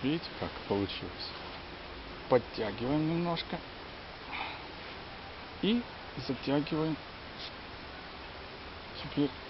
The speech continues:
сам узел. Петелька упала. Застопорила конец этот. Вот узел готов.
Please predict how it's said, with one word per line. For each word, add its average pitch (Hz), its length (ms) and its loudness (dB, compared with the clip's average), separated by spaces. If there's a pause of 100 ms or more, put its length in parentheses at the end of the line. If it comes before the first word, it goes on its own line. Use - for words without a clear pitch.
сам 131 200 6 (100)
узел. 123 340 4 (640)
Петелька 123 420 6
упала. 185 520 10 (960)
Застопорила 123 680 10 (220)
конец 107 320 4
этот. 107 260 -2 (280)
Вот 196 160 8 (180)
узел 143 300 8 (1120)
готов. 120 380 10